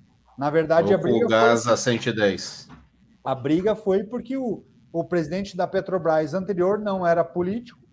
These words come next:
Speaker 1: era um cara que não, é, disse, "Não, não vou liberar dinheiro pra canais de televisão, não vamos fazer anúncio da Petrobras nesse canal de televisão que você quer que a gente privilegie, que não faz sentido." Então, foi a mesma briga que o Lula teve lá atrás com a Vale do Rio Doce,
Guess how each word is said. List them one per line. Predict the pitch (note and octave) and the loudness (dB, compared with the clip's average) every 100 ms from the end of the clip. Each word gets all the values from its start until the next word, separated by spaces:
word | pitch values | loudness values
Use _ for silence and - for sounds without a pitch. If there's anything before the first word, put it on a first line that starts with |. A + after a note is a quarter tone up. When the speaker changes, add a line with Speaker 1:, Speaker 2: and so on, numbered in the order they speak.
| _ _ - | _ _ 0
Speaker 1:
era | G3+ | 2
um | F#3 | 2
cara | F3+ E3+ E3+ | 0 2 0
que | - | -2
não, | F3 F#3 A#3+ A#3+ | -4 -2 -4 -2
é, | D#3 D3+ D#3 | 0 0 0
disse, | C#3 G3 G3 | -4 -6 -6
"Não, | A#3 G#3+ G#3 | -6 -4 -4
não | G3 G3+ | -4 -2
vou | G#3+ | -2
liberar | A3 G#3 G#3 G3+ G3 | -2 -4 -4 0 0
dinheiro | F#3 F#3+ F#3 G#3 | -2 -4 -4 -4
pra | G#3 G#3 | -6 -10
canais | - F#3+ F3 F3 | -8 -6 -4 -6
de | |
televisão, | F#3 G3 G3 F#3 E3+ F#3+ A3+ - _ - | -6 -2 -2 -2 -4 -4 -4 -14 _ -8
não | F3+ G3+ | -6 -2
vamos | G#3 G#3+ - | -4 -4 -6
fazer | G3+ F3 | -4 -4
anúncio | G3 G3 F#3+ F#3+ | -2 -4 -4 -6
da | G3+ | -6
Petrobras | G3+ G3 G3+ F#3+ F3+ G#3 A3 - _ - | -4 -6 -4 -2 -2 -2 -8 -20 _ -6
nesse | G#3 G3+ | -6 -4
canal | G#3+ F#3+ G3 | -6 -4 -6
de | |
televisão | - G3+ F#3 G3 | -6 -8 -4 -6
que | G3+ G3+ | -6 -8
você | G3+ G#3+ | -8 -6
quer | G#3 | -10
que | G3 | -10
a | G#3 | -10
gente | G3 | -10
privilegie, | - A3 G3+ G#3+ G3+ F#3 A3 _ _ _ _ | -12 -10 -8 -8 -8 -10 -10 _ _ _ _
que | B3+ | -2
não | A#3 | 0
faz | G3+ G3 | 0 -2
sentido." | G3 A#3 - C4 G3 B2+ _ _ _ | -2 -8 -8 -8 -8 -10 _ _ _
Então, | F3+ | -2
foi | F3 G3 | 2 4
a | F#3+ | 2
mesma | F#3 A#3+ C4 C#4 | 4 2 2 -2
briga | A#3 A3+ B3+ | -4 2 0
que | B3 G#3+ | 2 -2
o | |
Lula | G3+ A#3+ G#3+ | -2 -2 0
teve | G3+ F3+ | 0 0
lá | F#3+ A3+ | 0 -2
atrás | A#3 G3+ F#3 - | -2 -2 -2 -2
com | G3+ | -4
a | |
Vale | E3 E3 E3 | 0 2 0
do | D#3+ D#3+ | -2 -4
Rio | E3 | -4
Doce, | D#3 D#3+ A3 B3 | -2 -2 -2 -6